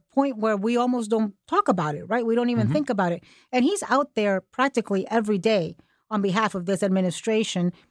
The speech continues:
Speaker 2: He's been a big voice against
Speaker 1: He's been
Speaker 2: anti-Semitism, too.
Speaker 1: anti-Semitism
Speaker 2: Yeah.
Speaker 1: during covid, small business. And I, I love what Doug Emhoff means and the example he is setting for marriages,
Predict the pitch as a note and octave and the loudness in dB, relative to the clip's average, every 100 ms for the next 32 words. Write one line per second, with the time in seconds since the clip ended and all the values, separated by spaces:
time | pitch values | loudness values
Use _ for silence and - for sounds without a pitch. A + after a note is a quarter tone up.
0 | _ _ _ - C3+ B2 A2 A#2+ A2+ A2+ | _ _ _ -2 0 0 0 0 0 -2
1 | B3+ G2 A#3 D3 B2+ A#2+ A3 G#3+ G#3 G#3+ | 0 0 0 0 0 0 0 0 0 0
2 | B3 B3 - A#3+ A3+ A3+ G3 G3 F#3+ F3+ | 2 0 0 -2 0 0 0 0 0 0
3 | C4 C4+ A3+ A3+ A3+ G#3+ - - - - | 0 2 0 0 0 -2 -8 -20 -20 -14
4 | - A3+ F#3+ F#3 G3+ D4+ - A#3+ A#3 A#3 | -4 0 2 2 4 4 2 0 0 0
5 | - _ _ _ _ _ _ B3+ B3+ C4+ | -4 _ _ _ _ _ _ -2 0 2
6 | D4+ E4 F4 - - A#3 B3+ A#3 G#3+ A3+ | 2 0 0 -4 -2 0 2 2 2 2
7 | A#3+ F3+ D#3+ - _ _ F#3 F#3+ F3 E3 | 2 2 -2 -10 _ _ 0 2 2 0
8 | F#3+ F#3 F3+ F#3 F3+ D3+ E3+ E3 - - | 0 0 -2 0 0 0 0 -2 -6 -10
9 | F#3 F#3 G3 G#3 A3 - F#3 F3 F3 E3 | -2 0 2 0 -2 -4 -2 2 2 0
10 | F3 E3+ E3 E3+ - F#3+ - - G3+ G#3 | 0 2 2 0 -4 -8 -6 -2 0 0
11 | - E3 E3 _ _ _ _ - G3 F3 | 0 -4 -6 _ _ _ _ -2 0 0
12 | - F#3+ F3+ E3 D#3+ - E3+ F#3 A3 G#3+ | 0 0 2 0 -2 -4 -4 0 0 0
13 | G3+ F#3+ G3 F#3+ - | 0 0 0 0 -4